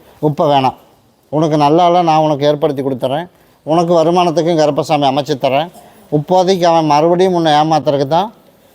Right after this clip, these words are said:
நீ எடுத்துட்டு அதை கழிச்சிட்டு எனக்கு கொடுத்துரு அப்படின்றான். உப்பை முப்பது ரூபாயோட போச்சு. சரியா? எடுத்தீங்கன்னா மறுபடியும் ஒரு லட்ச ரூபா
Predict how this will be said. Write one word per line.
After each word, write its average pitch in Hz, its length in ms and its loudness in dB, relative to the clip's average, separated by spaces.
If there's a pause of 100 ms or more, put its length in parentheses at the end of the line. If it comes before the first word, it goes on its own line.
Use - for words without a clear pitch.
(140)
நீ 151 60 2 (120)
எடுத்துட்டு 175 380 0
அதை 185 180 2
கழிச்சிட்டு 165 440 0
எனக்கு 135 240 -2
கொடுத்துரு 135 360 0 (380)
அப்படின்றான். 123 500 0 (540)
உப்பை 156 160 -2 (100)
முப்பது 185 320 0
ரூபாயோட 190 400 2
போச்சு. 143 260 -4 (1000)
சரியா? 151 240 2 (680)
எடுத்தீங்கன்னா 185 440 2
மறுபடியும் 175 320 2
ஒரு 165 160 2
லட்ச 170 220 -2
ரூபா 165 100 0